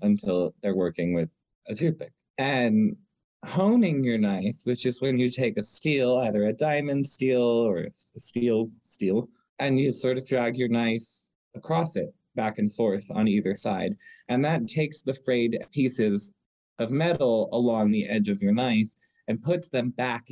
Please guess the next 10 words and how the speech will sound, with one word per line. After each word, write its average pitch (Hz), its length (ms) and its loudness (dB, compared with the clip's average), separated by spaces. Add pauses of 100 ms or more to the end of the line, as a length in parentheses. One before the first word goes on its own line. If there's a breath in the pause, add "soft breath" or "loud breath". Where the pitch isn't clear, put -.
into 123 360 0
place 107 640 -2
where 104 300 2
the 104 160 -2
edge 101 300 0
that 76 100 -4
you 95 260 0
previously 98 580 -2
set - 360 -4
was. - 540 -6